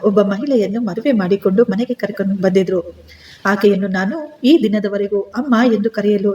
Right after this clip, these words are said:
ಧೈರ್ಯವೇ ಬರಲಿಲ್ಲ ನಂಗೆ. ಮದುವೆಯಾಗಿ ಬಂದಂತಹ ನನ್ನ ಮಲತಾಯಿ, ಆಕೆಯ ಹೆಸರು ಸರೋಜ. ಆಕೆ ನನ್ನನ್ನು ಮಗಳು ಅನ್ನುವುದಕ್ಕಿಂತ ತನಗೆ ದೊಡ್ಡ ಭಾರವೆಂದು ಭಾವಿಸಿಬಿಟ್ಟಿದ್ರು. ನಾನು ತುಂಬಾ ಸಣ್ಣ ಹುಡುಗಿ, ಶಾಲೆಗೆ ಹೋಗ್ತಾ ಇದ್ದೆ.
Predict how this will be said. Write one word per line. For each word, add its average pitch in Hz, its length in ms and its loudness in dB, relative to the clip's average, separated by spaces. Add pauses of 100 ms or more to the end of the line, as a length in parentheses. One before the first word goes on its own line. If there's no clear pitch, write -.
ಧೈರ್ಯವೇ 226 400 0
ಬರಲಿಲ್ಲ 202 420 -4
ನಂಗೆ. 196 420 0 (1300)
ಮದುವೆಯಾಗಿ 220 640 0
ಬಂದಂತಹ 196 680 0
ನನ್ನ 196 160 -2
ಮಲತಾಯಿ, 202 640 0 (360)
ಆಕೆಯ 277 260 2
ಹೆಸರು 208 360 0
ಸರೋಜ. 196 380 -4 (480)
ಆಕೆ 202 340 -2
ನನ್ನನ್ನು 247 560 -2
ಮಗಳು 214 380 -2
ಅನ್ನುವುದಕ್ಕಿಂತ 185 760 -2 (520)
ತನಗೆ 311 340 0
ದೊಡ್ಡ 233 240 0
ಭಾರವೆಂದು 226 580 0
ಭಾವಿಸಿಬಿಟ್ಟಿದ್ರು. 202 1040 0 (280)
ನಾನು 311 280 2
ತುಂಬಾ 294 300 0
ಸಣ್ಣ 247 340 -4
ಹುಡುಗಿ, 214 460 -2
ಶಾಲೆಗೆ 254 440 0
ಹೋಗ್ತಾ 214 300 -2
ಇದ್ದೆ. 190 440 -2